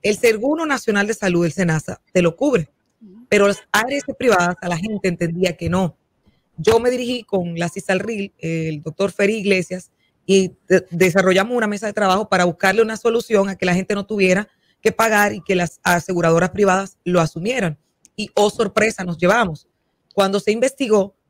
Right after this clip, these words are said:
Speaker 1: las A R S en su catálogo sí tienen los hemoderivados, o sea, la sangre, la plate-, la plaqueta, el plasma, pero nadie lo sabe. Pero tampoco se ha ejecutado un protocolo para que la sociedad con su carnet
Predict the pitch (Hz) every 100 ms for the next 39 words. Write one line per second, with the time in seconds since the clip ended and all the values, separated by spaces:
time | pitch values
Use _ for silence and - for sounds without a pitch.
0 | _ - 170 202 214 254 214 175 175 180
1 | 165 240 220 190 175 175 175 - - 269
2 | - 240 277 240 180 165 - 165 160 160
3 | 156 156 156 - _ _ _ _ 165 175
4 | 170 190 202 196 170 175 165 196 190 170
5 | 160 165 202 208 196 180 _ _ - 175
6 | 185 160 156 143 _ _ _ - 214 208
7 | 202 202 175 - - - _ _ - -
8 | - 220 233 247 233 226 226 196 196 196
9 | 180 185 196 190 185 185 185 202 190 175
10 | - 185 175 _ - _ 185 - 170 180
11 | 185 247 233 247 240 208 214